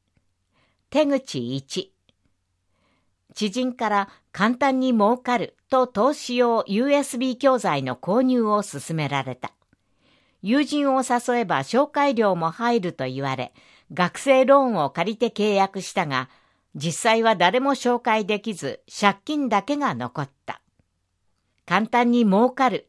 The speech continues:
といったうまい話は信じない。友達から誘われて断るのが気まずくても、きっぱりと断る。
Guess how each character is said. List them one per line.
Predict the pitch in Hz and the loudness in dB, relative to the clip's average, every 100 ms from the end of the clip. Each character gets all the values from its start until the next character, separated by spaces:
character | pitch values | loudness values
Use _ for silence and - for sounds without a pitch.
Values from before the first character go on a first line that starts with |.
| - | -4
と | 247 | -2
い | |
っ | 208 _ | -2 _
た | 202 180 - - | -2 -2 -2 -6
う | 165 | -4
ま | 214 294 | -2 -2
い | 233 | -2
話 | 170 185 240 - 240 | -2 0 -2 -2 -2
は | 123 | -4
信 | - - 208 277 | -4 0 0 0
じ | 285 | -2
な | 277 156 | -4 -4
い。 | - _ _ _ _ _ _ _ - | -6 _ _ _ _ _ _ _ -2
友 | 190 247 | 2 4
達 | 254 240 - | 4 2 2
か | 233 | 0
ら | 226 | 0
誘 | 226 220 233 | -2 -4 0
わ | 214 | 0
れ | 214 | 0
て | 214 214 | -2 -4
断 | 208 262 277 | -2 2 2
る | 277 | 2
の | 247 160 | 0 -2
が | 147 | -4
気 | - | -2
ま | 190 196 | 0 -2
ず | - | -4
く | - | -10
て | - 170 | -4 -2
も、 | 139 135 - _ | -2 -4 -12 _
き | - - | -18 -18
っ | _ | _
ぱ | - 320 | 0 0
り | 294 | -2
と | - 139 | -4 -6
断 | - 156 - 185 160 | -6 -8 -2 0 0
る。 | 127 - | -2 -10